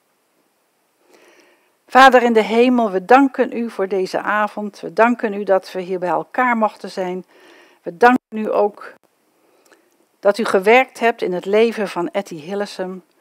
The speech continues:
En we danken u dat zij daardoor ook voor ons zo'n lichtend voorbeeld mag zijn in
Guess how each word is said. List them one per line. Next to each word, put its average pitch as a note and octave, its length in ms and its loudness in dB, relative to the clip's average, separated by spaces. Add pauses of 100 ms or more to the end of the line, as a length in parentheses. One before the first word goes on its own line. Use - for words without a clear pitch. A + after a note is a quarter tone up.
(340)
En F3+ 100 -16
we F3+ 140 -6
danken A#3+ 400 4
u G#3+ 120 -4
dat G3 240 0
zij F3+ 360 -2
daardoor F#3 480 -4
ook F#3 260 -6
voor F3 200 -6
ons - 460 -4
zo'n F#3 340 -6 (420)
lichtend G#3 480 -2
voorbeeld A3+ 580 2
mag G3+ 200 -4
zijn F#3 440 -4 (800)
in F#3 480 -2